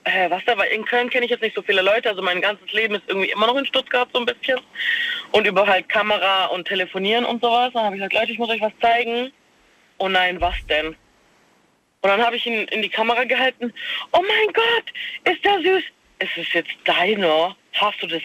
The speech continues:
echt gemacht?“ <laughs> „Ja, klar hab ich das gemacht.“ „Oh mein Gott, bist du verrückt? Und wie ist es? Und ist es anstrengend? Und was musst du dafür beachten?“ Und ich hab eine Milliarde Fragen, äh, gestellt bekommen. Und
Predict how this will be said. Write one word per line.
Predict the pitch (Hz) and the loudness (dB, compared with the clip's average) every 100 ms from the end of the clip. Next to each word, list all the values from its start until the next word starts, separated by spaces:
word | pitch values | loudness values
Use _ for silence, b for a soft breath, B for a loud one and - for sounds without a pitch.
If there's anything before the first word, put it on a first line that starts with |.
| - - | -6 0
echt | 220 254 - | 0 0 -4
gemacht?“ | - 185 208 196 214 - - | -4 0 2 4 2 -2 -6
<laughs> | - | -4
„Ja, | 226 - 190 | -4 -6 -6
klar | - - | -8 -2
hab | 202 - | -2 0
ich | 202 | -2
das | 190 196 - | -4 -6 -4
gemacht.“ | 185 170 190 - B B B B B B - | 0 2 2 -4 B B B B B B -4
„Oh | 190 | 0
mein | 202 202 | 2 4
Gott, | 202 | 2
bist | 185 - | 0 -2
du | |
verrückt? | 160 190 170 262 - B B - | 0 2 2 2 0 B B 0
Und | 247 214 | 2 2
wie | 214 | 2
ist | 226 - | 2 2
es? | 196 220 349 B B B | 2 2 0 B B B
Und | - 247 | 0 0
ist | 226 | 0
es | 180 | 0
anstrengend? | 196 220 - - 320 392 - - | 0 0 0 0 2 0 -2 0
Und | 247 | 0
was | 240 262 | 2 2
musst | 247 240 | 2 2
du | |
dafür | 208 196 202 | 0 0 0
beachten?“ | 190 - 214 - - 339 381 B B B | 0 0 -2 -4 0 0 2 B B B
Und | 226 - | -2 0
ich | 240 | 0
hab | - - | 0 0
eine | 262 285 | 4 4
Milliarde | 277 262 233 233 233 | 4 4 2 0 -2
Fragen, | - 196 226 240 240 | -2 -2 0 -2 -2
äh, | - | -4
gestellt | 208 - 262 254 | -4 0 0 0
bekommen. | 254 277 285 247 B B B - | -2 -2 -2 -2 B B B -2
Und | 220 | -2